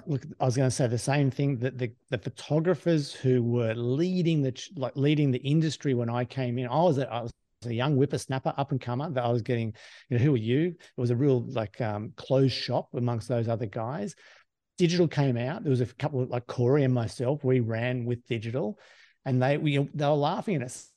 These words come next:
saying, "That's never gonna stand up."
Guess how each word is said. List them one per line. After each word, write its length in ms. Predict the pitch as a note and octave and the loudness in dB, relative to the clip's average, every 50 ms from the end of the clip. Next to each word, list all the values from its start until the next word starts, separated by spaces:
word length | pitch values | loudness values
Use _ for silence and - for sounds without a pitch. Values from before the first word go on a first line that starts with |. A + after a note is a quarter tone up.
| _ _ | _ _
saying, 240 | - C#3+ C3+ C#3+ D3+ - _ _ _ _ _ _ _ - | -4 0 0 0 0 -2 _ _ _ _ _ _ _ -8
"That's 240 | E3 C#3 F#3+ C#3 - | -2 0 0 0 2
never 240 | D3+ D3 D3 E3+ D#3 | 2 2 4 2 2
gonna 180 | D3 D3 C3+ B2 | 2 0 -2 -2
stand 400 | - - D3 C#3 C3+ C3+ B2 C3+ | -2 -2 -2 0 0 0 0 -2
up." 240 | F3 G3+ C#3 - | -4 -6 -8 -14